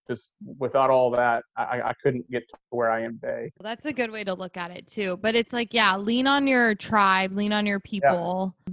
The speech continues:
Speaker 2: like, they wanna help.
Speaker 1: Well, I think
Speaker 2: <laughs>
Speaker 1: this is great. You know, we're talking about handling grief. I mean, you, you doing this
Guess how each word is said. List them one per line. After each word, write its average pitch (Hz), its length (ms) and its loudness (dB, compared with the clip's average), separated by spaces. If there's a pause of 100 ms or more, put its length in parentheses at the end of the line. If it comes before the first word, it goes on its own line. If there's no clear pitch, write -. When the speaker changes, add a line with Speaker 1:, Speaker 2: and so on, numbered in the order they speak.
(100)
Speaker 2:
like, 202 200 -2
they 220 200 4
wanna 190 400 0
help. 175 440 -10 (420)
Speaker 1:
Well, 180 120 6
I - 40 2
think 180 140 6
Speaker 2:
<laughs> - 20 2
Speaker 1:
this 160 180 0
is 151 100 -2
great. 135 340 4
You 139 100 -2
know, 135 40 4
we're 131 80 2
talking 147 220 4
about 117 160 0
handling 127 400 -2
grief. 127 340 0
I 127 40 -4
mean, 123 180 -2
you, 135 240 -2
you 151 180 -2
doing 139 300 2
this 123 100 -4